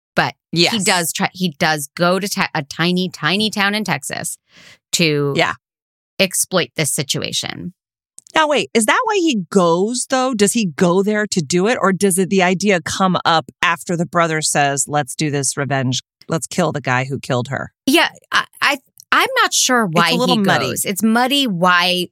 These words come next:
Speaker 1: when he gets a random call in the middle of the night from a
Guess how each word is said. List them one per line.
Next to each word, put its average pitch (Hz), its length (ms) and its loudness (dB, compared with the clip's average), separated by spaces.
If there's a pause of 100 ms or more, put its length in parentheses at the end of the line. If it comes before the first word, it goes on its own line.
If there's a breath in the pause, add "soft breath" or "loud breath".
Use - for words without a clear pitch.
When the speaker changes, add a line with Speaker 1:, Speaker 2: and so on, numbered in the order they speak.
Speaker 1:
when 160 560 0
he 202 160 -2
gets 175 200 0
a 170 60 -2
random 226 360 0
call 190 240 0
in 165 80 0
the 151 80 0
middle 156 200 0
of 160 80 -2
the 160 60 -2
night 143 300 0 (580 loud breath)
from 165 300 2 (180)
a 160 180 2